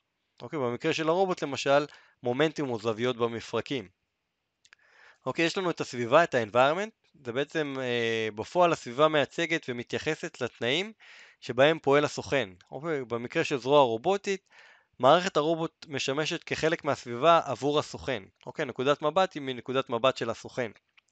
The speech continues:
יש לנו את המדיניות, את ה-policy, שנמצאת בתוך הסוכן.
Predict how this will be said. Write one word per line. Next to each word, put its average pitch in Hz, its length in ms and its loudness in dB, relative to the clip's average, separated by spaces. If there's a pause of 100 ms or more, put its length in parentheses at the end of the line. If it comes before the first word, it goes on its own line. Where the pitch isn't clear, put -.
(640)
יש 147 140 -2
לנו 202 120 2
את 170 100 -2
המדיניות, 131 560 -2
את 127 120 -4
ה-policy, 156 560 -2
שנמצאת 120 520 -6
בתוך 127 500 0
הסוכן. 123 720 -4